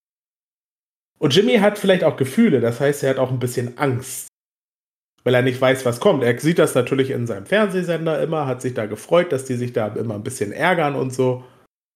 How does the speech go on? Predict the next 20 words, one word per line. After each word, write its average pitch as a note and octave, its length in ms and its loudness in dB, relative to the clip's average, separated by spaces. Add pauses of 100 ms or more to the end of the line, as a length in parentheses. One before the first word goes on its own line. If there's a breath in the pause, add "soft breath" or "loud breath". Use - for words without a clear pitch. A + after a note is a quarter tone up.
(480)
So, B2 120 -2
und A#2 80 0
jetzt B2+ 200 -2
hat D3+ 180 0
Jimmy D#3+ 220 2
aber D3+ 220 2
gar D#3+ 140 2
keinen D#3+ 240 -2
Bock, E3 120 0
dass E3 160 0
er G3 140 4
geärgert A2 580 0
wird. C#3 380 0 (1200)
Und D#3+ 160 2
dann C3+ 120 4
wird, C#3 160 0
glaub C#3+ 180 4
ich, E3+ 160 -4
erstmal D#3+ 640 -4 (440)
gefesselt. A#2+ 600 0